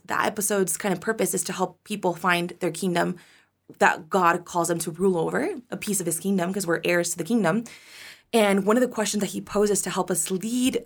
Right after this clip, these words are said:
um, help us to lead us to that, to that answer is, "What do you hate?" And I find that my blood boils when I think of women closing themselves up to men and,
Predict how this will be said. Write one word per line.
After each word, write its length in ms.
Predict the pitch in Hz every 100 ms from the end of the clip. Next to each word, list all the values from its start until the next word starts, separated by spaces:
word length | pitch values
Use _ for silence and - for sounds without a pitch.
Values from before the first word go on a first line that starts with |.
| _
um, 560 | 208 190 180 180 - - - _
help 120 | - 214
us 240 | 214 - -
to 120 | -
lead 260 | 208 214 226
us 200 | 190 190
to 120 | - 196
that, 320 | 139 - -
to 80 | 208
that 180 | 185
answer 320 | - 214 214 190
is, 240 | 180 170
"What 260 | - 170 196
do 60 | 196
you 140 | 175
hate?" 440 | 170 170 - - - - - - - - -
And 100 | 233
I 80 | 226
find 520 | 220 208 214 320 359
that 120 | 262
my 160 | 208 214 175 - -
blood 420 | 202 196 226 196
boils 540 | 185 180 180 247 269
when 80 | 214
I 80 | 196
think 280 | 180 208 214
of 180 | 202 165
women 560 | 196 190 190 190 196 -
closing 560 | - 190 190 190 196
themselves 420 | 185 180 175 175 -
up 240 | 190 180 -
to 500 | - 190 180 175 175 _ _ _ _ _ _ _ _ _ -
men 680 | 208 196 175 156 180 208 - _ _ _ _ _ _ _ _ _ _ -
and, 460 | 214 190 185 185